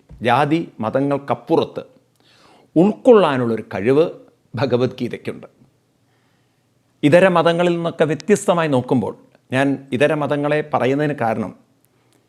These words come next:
ഞങ്ങളുടെ ദൈവവിശ്വാസികൾക്ക് മാത്രമേ, അല്ലെങ്കിൽ ക്രിസ്ത്യൻ മതവിശ്വാസികൾക്ക് മാത്രമേ ക്രിസ്തു അനുഗ്രഹം കൊടുക്കുള്ളൂ, അല്ലെങ്കിൽ അവരുടെ ദൈവം അനുഗ്രഹം കൊടുക്കുള്ളൂ. ഇസ്ലാം മതവിശ്വാസികളെ മാത്രമേ അവരെ പടച്ചോൻ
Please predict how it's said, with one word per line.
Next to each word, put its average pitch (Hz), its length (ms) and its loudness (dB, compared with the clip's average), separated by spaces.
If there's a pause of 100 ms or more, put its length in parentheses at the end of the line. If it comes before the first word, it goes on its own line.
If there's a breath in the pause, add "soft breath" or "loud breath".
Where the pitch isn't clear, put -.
(200)
ഞങ്ങളുടെ 147 500 0
ദൈവവിശ്വാസികൾക്ക് 139 920 -2
മാത്രമേ, 131 500 -2 (180)
അല്ലെങ്കിൽ 123 340 -4 (480 soft breath)
ക്രിസ്ത്യൻ 135 440 -2
മതവിശ്വാസികൾക്ക് 135 920 -2
മാത്രമേ 127 400 -4 (340)
ക്രിസ്തു 185 340 -4 (580)
അനുഗ്രഹം 131 500 -2
കൊടുക്കുള്ളൂ, - 360 -10 (200)
അല്ലെങ്കിൽ 190 300 -2
അവരുടെ 196 360 -2
ദൈവം 147 200 -2
അനുഗ്രഹം 110 340 -6
കൊടുക്കുള്ളൂ. - 240 -20 (1080 soft breath)
ഇസ്ലാം 180 420 2
മതവിശ്വാസികളെ 165 760 0
മാത്രമേ 160 640 -4
അവരെ 151 180 -4
പടച്ചോൻ 135 380 -4